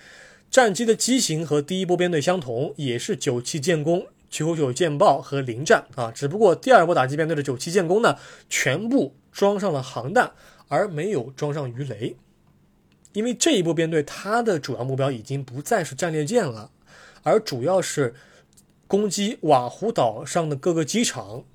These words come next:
以及珍珠港港内的巡洋舰等其他舰船。九七建功和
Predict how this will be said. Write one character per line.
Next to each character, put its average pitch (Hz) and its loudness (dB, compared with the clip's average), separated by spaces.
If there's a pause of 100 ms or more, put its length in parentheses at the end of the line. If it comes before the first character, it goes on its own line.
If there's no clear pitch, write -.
(120)
以 139 -10
及 156 -10
珍 185 -4
珠 180 -6
港 165 -4
港 123 -4
内 170 -4
的 151 0
巡 175 -4
洋 214 2
舰 175 4
等 123 -4
其 - -2
他 269 2
舰 202 0
船。 117 -12 (880)
九 180 4
七 226 -2
建 240 4
功 247 6
和 208 4